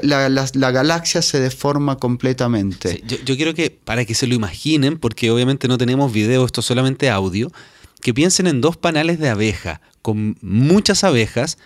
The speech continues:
Speaker 2: que por alguna razón van todas hacia un punto en común. Entonces se empiezan a desarmar las abejas, vuelan hacia todas partes, y después tenemos este enjambre que va a terminar siendo uno solo. Y la abeja, ninguna, chocó con otra abeja.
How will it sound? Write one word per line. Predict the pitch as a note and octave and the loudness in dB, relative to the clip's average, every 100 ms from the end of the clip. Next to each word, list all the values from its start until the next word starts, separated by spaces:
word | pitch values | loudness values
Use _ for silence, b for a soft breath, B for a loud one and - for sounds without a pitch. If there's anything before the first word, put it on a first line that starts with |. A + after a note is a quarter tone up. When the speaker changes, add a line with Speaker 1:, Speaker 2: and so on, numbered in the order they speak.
| b b b - | b b b -4
Speaker 2:
que | B2+ | 2
por | B2+ | 4
alguna | B2+ F3+ G#3 | 4 4 4
razón | F#3+ G#3 G#3+ | 2 2 2
van | F3+ E3 | 2 0
todas | - G3+ A3+ A3+ | 2 2 4 2
hacia | - F3+ F3 | -2 0 2
un | F3 F3+ | 2 0
punto | - - F3+ E3+ | -2 0 0 2
en | E3 | 0
común. | D#3+ D3+ A2 F2+ - b b b | 2 2 2 0 -6 b b b
Entonces | G#2+ C3+ D#3+ | -4 0 0
se | - | 0
empiezan | B2+ D3+ F3 E3 | 0 0 2 2
a | |
desarmar | D3 B2+ A#2 G#2+ C3+ D#3 D3+ | 2 2 0 2 2 2 2
las | C#3+ B2+ | 4 4
abejas, | C3+ D3 B2 | 4 2 0
vuelan | C3+ C3+ | 0 0
hacia | B2+ | 0
todas | G#2+ C3 | 0 0
partes, | - D#3+ E3+ - - B B | 2 0 0 -6 -8 B B
y | A2+ | 0
después | A#2 - E3 | 0 2 0
tenemos | D#3+ D#3+ E3 E3+ | 2 2 2 2
este | D#3+ | 0
enjambre | C#3+ A#2 - F3+ F#3 E3+ | -2 -2 0 0 2 2
que | B2+ | 2
va | B2+ | 2
a | |
terminar | B2 A#2 A2+ B2 | 0 0 0 0
siendo | B2+ A#2+ A#2 B B B | -2 -2 -2 B B B
uno | C3 B2+ | 0 0
solo. | - G2 E2+ D#2+ | -2 -4 -4 -4
Y | A2+ A#2 | -2 0
la | C3+ | 2
abeja, | B2 C#3 - A#3 | 2 0 -2 -6
ninguna, | C3 G#2 F#2+ E2+ D2+ - | -2 -2 -2 -6 -8 -6
chocó | F#2 F#2 F#2+ | -4 -4 -2
con | A2+ | -2
otra | B2+ D#3+ | -2 -4
abeja. | A#3 - - | -4 -6 -8